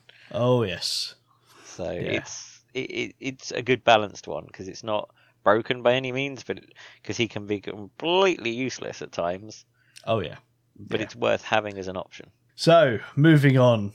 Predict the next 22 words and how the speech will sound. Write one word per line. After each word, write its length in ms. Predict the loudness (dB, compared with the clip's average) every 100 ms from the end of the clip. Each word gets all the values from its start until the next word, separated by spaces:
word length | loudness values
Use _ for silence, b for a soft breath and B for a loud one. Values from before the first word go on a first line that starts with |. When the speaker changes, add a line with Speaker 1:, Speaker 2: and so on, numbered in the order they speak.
| b b b b
Speaker 1:
This 220 | 0 2 2
is 140 | 2
another 280 | 4 4 4
one. 160 | 4
Now, 120 | 4 2
this 220 | 0 2
one 180 | 4 4
actually 360 | 2 0 0
changes 540 | 0 2 4 4 0 0
things 300 | 0 0 -2
up 180 | -2
quite 320 | 0 2 2 0
a 60 |
bit, 340 | -4 -6 -6 -10
to 100 | -6
be 120 | -6
fair, 280 | -6 -10 -8
because 260 | -4 0 2
up 200 | 0 0
to 120 | 0
this 240 | 2 0
point, 480 | 0 0 2 2